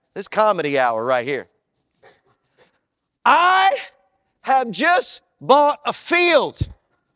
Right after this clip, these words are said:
and I must go see it. Please excuse me." Another said,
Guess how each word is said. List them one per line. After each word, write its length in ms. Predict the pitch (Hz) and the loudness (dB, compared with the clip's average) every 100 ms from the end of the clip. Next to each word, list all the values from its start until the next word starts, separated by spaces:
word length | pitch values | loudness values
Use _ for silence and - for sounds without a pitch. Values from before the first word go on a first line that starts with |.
| _ _ _ _ _ _ _ - | _ _ _ _ _ _ _ 0
and 300 | 226 240 233 - | 0 2 -2 -2
I 640 | 262 311 339 349 349 - _ | 0 0 0 -2 -2 -6 _
must 580 | 180 240 269 277 - - _ | -6 -2 -2 -4 -10 -20 _
go 520 | 175 262 254 262 254 - - | -4 0 2 0 -2 -12 -20
see 580 | - - 285 277 269 - | -16 -10 -8 -6 -8 -4
it. 640 | 226 190 - - - - _ _ _ _ _ _ _ _ _ - | -2 -2 -4 -16 -18 -18 _ _ _ _ _ _ _ _ _ -10
Please 720 | 196 190 185 208 254 - - _ _ _ _ - | -4 -2 -2 -6 -8 -10 -18 _ _ _ _ -4
excuse 1080 | 240 - - 302 311 294 247 196 160 - _ | -4 -6 -12 -10 -8 -6 -6 -8 -12 -18 _
me." 600 | 156 175 190 202 240 262 - _ _ _ _ _ _ _ _ _ _ _ _ _ _ _ _ _ _ _ _ - | -12 -8 -6 -6 -8 -10 -14 _ _ _ _ _ _ _ _ _ _ _ _ _ _ _ _ _ _ _ _ -8
Another 460 | 240 277 302 285 | -4 0 0 -2
said, 400 | 240 226 220 226 | -8 -4 -4 -4